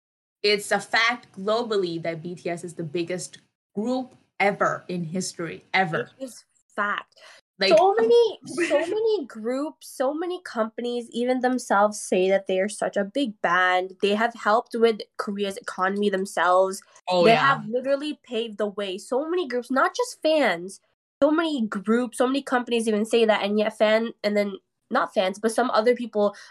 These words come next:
Speaker 2: are so entitled to say, they're like, "Oh, no, they didn't pave the way. There's this group that did, there's that group that did," or they just let down K-pop in general, and I'm like, "Okay, you can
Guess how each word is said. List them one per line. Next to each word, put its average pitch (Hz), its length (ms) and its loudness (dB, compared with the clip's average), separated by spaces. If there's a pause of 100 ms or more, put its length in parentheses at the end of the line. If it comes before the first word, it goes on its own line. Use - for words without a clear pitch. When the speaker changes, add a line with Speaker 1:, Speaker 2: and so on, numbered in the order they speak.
Speaker 2:
are 214 100 0
so 226 220 2
entitled 208 420 2
to - 60 -16
say, 202 300 0
they're 196 160 0
like, 190 300 0
"Oh, 220 160 2
no, 208 220 4
they 196 120 -2
didn't 208 240 -4
pave 208 200 -4
the 196 120 -2
way. 196 260 0
There's 202 260 0
this 214 220 0
group 202 260 -4
that 190 200 4
did, 196 180 0
there's 196 140 0
that 190 180 2
group 202 140 -20
that 190 140 -8
did," 190 140 -6
or 196 200 2 (420)
they 208 180 4
just 226 360 -2 (160)
let 208 280 2
down 202 220 2
K-pop 202 300 -2
in 190 80 -6
general, 190 340 -2
and 180 100 -4
I'm 190 100 -8
like, 185 220 -8
"Okay, 190 340 -8
you 190 140 -14
can - 240 -14